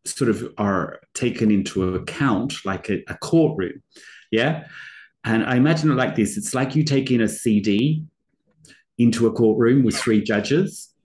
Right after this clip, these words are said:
and you all sit there and watch the C D of your year.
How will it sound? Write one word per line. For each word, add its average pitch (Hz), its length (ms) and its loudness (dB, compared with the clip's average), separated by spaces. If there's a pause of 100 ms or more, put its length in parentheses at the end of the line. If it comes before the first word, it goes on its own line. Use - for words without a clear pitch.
(420)
and 110 300 2
you 110 320 4 (200)
all 131 140 4
sit 127 340 -2
there 110 200 2
and 107 120 4
watch 110 240 -2
the 110 80 -2
C 113 300 -2
D 107 260 2
of 104 160 0
your 101 220 4
year. 101 560 0